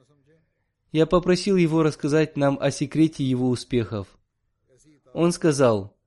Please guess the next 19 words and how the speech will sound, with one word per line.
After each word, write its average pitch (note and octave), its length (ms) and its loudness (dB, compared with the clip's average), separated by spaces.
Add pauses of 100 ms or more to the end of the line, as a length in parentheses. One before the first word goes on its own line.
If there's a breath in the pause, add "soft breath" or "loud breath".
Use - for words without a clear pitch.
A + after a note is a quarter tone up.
(400)
«В C3+ 100 -2
этом G3 280 4
есть E3 240 0
только E3 260 0
один D#3 280 0
секрет. A#2+ 580 -4 (580)
Считайте G3 540 0
никчёмным E3+ 600 2
свой C#3+ 340 -2
ум E3+ 280 0
и D#3 140 -6
свои C3+ 300 -2
знания. A2+ 600 -4 (680)
Закрыв D#3+ 480 0
свои E3 260 2
глаза, C#3+ 460 0
подчиняйтесь E3 720 -2
халифу C#3 400 -2
времени. A2+ 600 -2